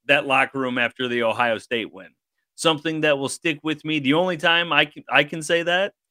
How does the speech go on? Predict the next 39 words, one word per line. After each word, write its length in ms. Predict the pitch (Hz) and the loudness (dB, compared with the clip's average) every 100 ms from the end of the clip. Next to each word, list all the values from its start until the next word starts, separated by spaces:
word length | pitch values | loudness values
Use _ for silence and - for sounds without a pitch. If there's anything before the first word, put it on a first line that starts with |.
| _ _ _ | _ _ _
something 460 | - 160 135 151 135 | -2 -2 -2 -6 -2
that 260 | 131 123 | -2 -2
very 360 | 110 156 165 147 | -2 -2 0 -4
few 280 | - 165 147 | -6 -12 -10
people 400 | 165 156 151 147 | -10 -8 -6 0
have 200 | 123 117 | 0 4
ever 320 | 139 143 143 | 2 2 -2
experienced 760 | 113 - 143 156 160 160 147 | -4 -4 0 0 0 -6 -4
in 100 | 147 | -4
their 160 | 143 135 | 0 0
lifetime, 720 | 135 143 147 160 160 170 175 _ _ _ _ | 2 2 2 -4 -4 -4 -10 _ _ _ _
something 280 | 175 156 175 | -6 -4 -2
I'll 140 | 170 | -2
never 400 | 175 190 190 180 | 0 0 2 0
forget. 440 | 147 143 107 95 67 _ _ | 0 -6 -4 -8 -10 _ _
So 180 | - 131 | -6 -4
these 300 | 156 214 175 | -4 -4 2
are, 200 | 165 160 | 2 2
these 260 | 160 208 | -4 -4
are 140 | 202 185 | 0 0
the 100 | 151 | 0
memories 840 | 135 156 165 151 143 135 127 120 _ _ _ _ - | 2 2 2 0 2 2 -2 -6 _ _ _ _ -2
that 220 | 131 - | -2 -2
come 240 | 151 139 | -4 -4
flooding 640 | 117 - 143 147 147 139 | -6 -6 2 4 4 0
back 340 | 117 127 127 _ | 2 2 2 _
to 80 | 120 | -8
me 640 | 117 131 151 131 107 101 _ _ _ _ _ _ _ _ | -4 -2 0 -2 -4 -10 _ _ _ _ _ _ _ _
when 200 | 123 131 | -6 -2
I 140 | 127 127 | -2 -2
think 240 | 139 135 | -2 -4
about 340 | 120 120 120 - | -2 0 0 -2
the 60 | |
time 320 | - 135 135 | 0 2 2
that 180 | 123 120 | 0 -4
Craig 300 | - 139 131 | 0 2 2
Rowe 260 | 120 127 123 | 2 2 0
spent 460 | - - 135 131 - | -4 -2 -2 -2 -8
here 400 | 123 123 123 | -6 -4 -4